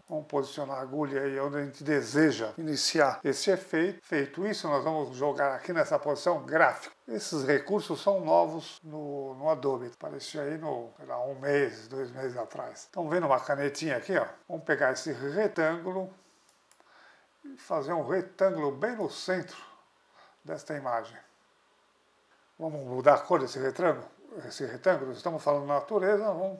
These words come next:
jogar aí com uma cor verde. Acho que verde tá legal, né?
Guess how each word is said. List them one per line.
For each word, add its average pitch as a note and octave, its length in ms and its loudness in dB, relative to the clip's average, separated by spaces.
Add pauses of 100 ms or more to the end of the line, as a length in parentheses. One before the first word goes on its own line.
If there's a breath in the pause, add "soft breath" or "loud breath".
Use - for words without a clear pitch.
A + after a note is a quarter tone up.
(140)
jogar E3 440 -2
aí E3 120 -2
com F3 140 -10
uma C3 200 0
cor D#3+ 360 -6
verde. A#2+ 580 2 (4000 loud breath)
Acho - 140 -20
que F#3+ 80 -18
verde E3+ 360 -4
tá D#3 120 -2
legal, C#3 360 -4
né? E3 160 -6